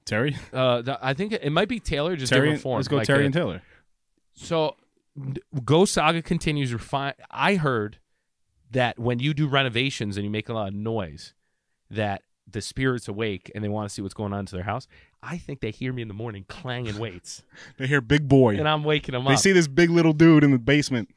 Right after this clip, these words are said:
Speaker 2: But I thought of this visual, like, how funny is it? You know how, like, ghosts live in, like, really bad houses? Like, maybe Taylor might be pissed in the beginning, but then when she sees the reno we take care of, she's
Speaker 1: Yeah,
Speaker 2: gonna be
Speaker 1: she's
Speaker 2: like,
Speaker 1: gonna be like,
Speaker 2: "My
Speaker 1: "This is
Speaker 2: dude,
Speaker 1: nice. This is
Speaker 2: like,
Speaker 1: nice."
Speaker 2: what do you need? You need to hook up? You wanna talk to someone in
Speaker 1: <laughs>
Speaker 2: the,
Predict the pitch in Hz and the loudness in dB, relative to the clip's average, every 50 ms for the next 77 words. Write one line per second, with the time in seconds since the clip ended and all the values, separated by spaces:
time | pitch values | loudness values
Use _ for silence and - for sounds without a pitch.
0 | _ - 117 170 165 165 160 - - 190 185 175 156 151 135 117 151 160 156 135 | _ -2 0 2 2 2 2 2 2 2 2 2 2 -2 0 2 2 2 2 0
1 | 127 113 113 110 - - 143 151 - - 143 135 131 120 107 104 110 113 151 226 | 0 -2 -2 -2 0 0 0 0 0 -4 -6 -4 -4 -4 -4 -4 -4 -2 -2 -2
2 | 269 - 143 113 101 113 120 120 - 120 120 117 104 95 95 87 104 107 104 98 | -2 -4 -4 -2 0 -2 -2 0 -2 -4 -4 -4 -4 -6 -6 -4 -2 -2 -2 -2
3 | 95 87 90 95 92 92 87 87 85 80 90 95 101 120 127 - _ _ _ _ | -4 -6 -8 -8 -8 -8 -10 -12 -12 -14 -12 -12 -10 -12 -12 -14 _ _ _ _
4 | _ _ - 131 127 - _ _ _ _ - 113 123 139 160 214 233 196 - 165 | _ _ -2 -2 -2 -2 _ _ _ _ -10 -6 -4 -4 -6 -6 -8 -10 -8 -6
5 | 143 143 127 123 123 113 123 113 - 120 117 113 - - 107 98 95 95 101 95 | -6 -6 -6 -8 -8 -8 -8 -8 -6 -6 -6 -6 -6 -8 -8 -6 -6 -6 -6 -6
6 | 110 127 117 123 113 - 196 269 294 - - 180 - - 165 139 131 110 101 110 | -6 -6 -8 -8 -6 -6 -6 -6 -8 -8 -12 -14 -12 -10 -10 -8 -8 -6 -4 -4
7 | 117 143 147 156 165 180 180 - 196 180 - - 202 214 240 240 - - 113 110 | -4 -4 -6 -8 -10 -10 -8 -8 -8 -8 -8 -8 -10 -10 -10 -12 -10 -4 -2 -2
8 | 113 - - 147 - - 131 113 110 101 101 98 - - - - - 196 - 180 | 0 0 -2 -2 -2 -2 -2 -2 -2 -4 -6 -8 -8 -8 -4 -2 -2 0 2 2
9 | - - - 165 135 123 120 117 143 180 180 - 143 208 196 285 220 202 143 107 | 2 4 4 4 2 2 0 2 2 4 4 4 2 0 0 0 0 2 0 0
10 | 95 - 147 175 208 226 226 233 226 196 160 147 165 170 165 160 143 185 185 - | 0 2 2 2 2 2 0 0 0 0 0 0 0 2 2 4 4 2 0 0
11 | 233 226 208 180 170 160 165 156 - 165 156 - - - 196 147 - - - 135 | -2 -2 -2 -2 -4 -4 -4 0 2 2 2 2 2 2 2 2 4 2 0 0
12 | 110 151 | 0 -4